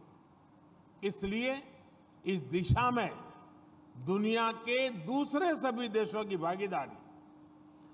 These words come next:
उनके साथ हमारी partnership बेहद महत्वपूर्ण है। मैं चाहूंगा कि आयोजन का आगे और भी विस्तार हो,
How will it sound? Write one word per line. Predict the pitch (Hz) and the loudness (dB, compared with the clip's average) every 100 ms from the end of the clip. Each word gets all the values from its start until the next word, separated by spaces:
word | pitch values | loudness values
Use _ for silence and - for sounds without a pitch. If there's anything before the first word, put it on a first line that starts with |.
| - 226 | -4 0
उनके | 254 285 269 | 0 0 0
साथ | 214 247 254 | 2 2 2
हमारी | 262 269 269 | 0 0 0
partnership | 254 - 226 247 285 285 226 196 - - - - - - - - - - - 117 | -2 -2 0 -2 -2 -8 -6 -6 -8 -12 -20 -20 -20 -20 -20 -20 -20 -20 -20 -4
बेहद | 151 247 220 233 262 | 2 4 4 2 2
महत्वपूर्ण | 226 208 208 240 185 196 165 | 2 2 2 -2 -4 -4 -4
है। | 117 95 - - - - - - - - 131 | -6 -12 -20 -20 -20 -20 -20 -20 -20 -18 -4
मैं | 143 147 | -4 -2
चाहूंगा | 190 180 208 226 240 247 - - - - - - - | 0 2 2 2 2 2 -2 -12 -18 -20 -20 -20 -10
कि | 160 | 0
आयोजन | 156 202 220 240 240 | 4 4 4 2 0
का | 247 | 0
आगे | 175 190 220 240 269 | 0 2 2 4 2
और | 269 196 262 302 | 2 4 6 4
भी | 294 285 | 2 0
विस्तार | 262 - 254 269 | 0 -2 0 2
हो, | 247 254 269 | 2 -2 -6